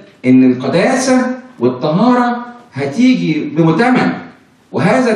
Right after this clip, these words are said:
الثمن هو ثمن دمي، سفك دم. بدون سفك دم لا تحصل مغفرة. ومش بس بسفك الدم، لكن بقطع جزء من الجسد، بإماتة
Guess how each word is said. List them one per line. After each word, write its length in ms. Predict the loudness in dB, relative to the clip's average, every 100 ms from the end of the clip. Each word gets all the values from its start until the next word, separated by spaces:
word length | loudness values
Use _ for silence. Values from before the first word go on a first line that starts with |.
| -2
الثمن 420 | -2 -2 0 0 0 -8 -16 -20 -20 -20 _ -8
هو 240 | -4 -4
ثمن 360 | -6 -6 -4 -2
دمي، 420 | 0 0 -2 -4 -12 -20 _ _ _
سفك 400 | -10 -8 -8 -8
دم. 260 | -4 -2 -2 -4 -6
بدون 480 | -2 0 2 0 -4
سفك 420 | -6 -10 -10 -6
دم 500 | 0 2 2 0 -4 -12 -20 -10
لا 280 | -2 -2 0
تحصل 680 | -2 -4 -4 0 2 2 -2 -8 -16 -6
مغفرة. 560 | -2 -2 -2 -2 -4 -8 -18 -20 _ _ _ 0
ومش 260 | 2 2
بس 320 | 0 0 0
بسفك 380 | -2 -2 -2 -2
الدم، 500 | -2 0 0 0 -4 -6 -14 -10
لكن 320 | -4 0 0 0
بقطع 640 | 0 0 -2 -2 -2 0
جزء 400 | 0 0 -2 -6 -14 -20 _ -6
من 120 | -2
الجسد، 500 | 0 -2 -4 -6 -12 -18 -20 _ _ _ _ -6
بإماتة 1040 | -2 0 2 2 0 0 -2 -4 -6 -10